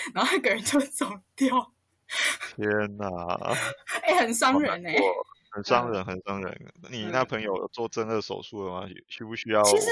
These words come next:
Speaker 1: 他根本就长得，他根本就长得很可爱，根本就不需要正颌手术。我觉得，我觉得遮掉一些部位会让人家有一点遐想啊，就像那个，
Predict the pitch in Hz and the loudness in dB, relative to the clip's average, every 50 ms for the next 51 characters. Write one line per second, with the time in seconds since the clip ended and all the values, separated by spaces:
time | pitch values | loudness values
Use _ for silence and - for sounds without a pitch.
0 | 480 - - - - - 440 453 370 254 233 233 392 403 415 - _ _ - - | 4 6 6 4 4 2 -2 0 0 0 0 2 0 0 0 -2 _ _ -16 -6
1 | - - - - 226 233 247 294 - - - - - 440 453 - - 427 415 339 | -4 -2 -2 -2 -2 -2 -2 -2 -2 -4 -8 -8 -6 -6 -6 -4 -6 -2 -2 -2
2 | 262 359 - - - 262 202 185 202 220 220 196 226 - 262 - 180 196 202 - | -2 -2 -2 0 0 0 0 0 -2 -4 -4 -4 -4 -2 0 2 2 2 0 0
3 | - 262 262 240 156 156 208 208 190 208 202 - 190 160 160 165 165 - 175 151 | -2 -2 0 0 -2 -4 -4 -4 -4 -6 -6 -4 -2 -2 -2 -2 -2 -6 -6 -6
4 | 151 151 139 139 - - - - 151 - 147 - - - - - - - - 202 | -8 -8 -10 -8 -8 -10 -10 -12 -12 -18 -16 -16 -14 -14 -14 -14 -12 -6 -4 -2
5 | - 320 359 381 320 - - _ - - 214 254 294 349 - - - 294 285 - | 2 4 6 6 4 4 0 _ -10 -8 -4 2 2 2 2 4 4 4 4 6
6 | 302 262 269 262 269 247 247 - 233 226 226 226 233 226 220 226 214 185 165 185 | 4 4 4 4 0 -2 -2 -2 -2 0 2 2 4 4 4 4 2 2 2 0
7 | 190 190 165 147 156 165 143 - - - - 147 139 151 170 - - 170 - - | 0 0 0 -2 -4 -4 -4 -4 -6 -4 -2 -2 -2 -2 -4 -4 -4 -4 -4 -6
8 | - - - - 262 262 269 302 269 269 285 240 233 202 196 190 190 | -10 -10 -6 -2 0 2 4 4 4 4 2 2 2 2 2 2 0